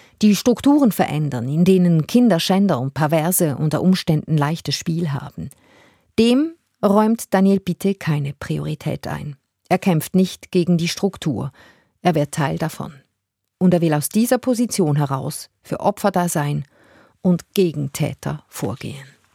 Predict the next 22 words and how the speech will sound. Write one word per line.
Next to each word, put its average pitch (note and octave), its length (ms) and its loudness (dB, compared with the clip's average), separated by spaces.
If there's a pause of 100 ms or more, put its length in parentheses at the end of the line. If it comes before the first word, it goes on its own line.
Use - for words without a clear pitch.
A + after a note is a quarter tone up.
(380)
Pitte E3 480 2
argumentiert, F#3+ 880 2
Missbrauch F3+ 840 2
sei C3 280 -2
kein F#3+ 320 -2
Kirchenthema. D#3 880 -2 (240)
Missbrauch F3+ 680 0 (160)
sei - 240 -2
überall. D3 500 0 (140)
Das E3 140 0
lerne G3+ 280 2
er G3 180 2
durch D#3 260 -4
seine C#3+ 360 -2
Referate E3 540 0
in C3+ 120 0
Schulen G#3+ 540 2
und G3 240 2
seine F3 240 2
Gespräche D#3+ 540 -2
mit F3+ 180 0
Menschen. C#3 420 -2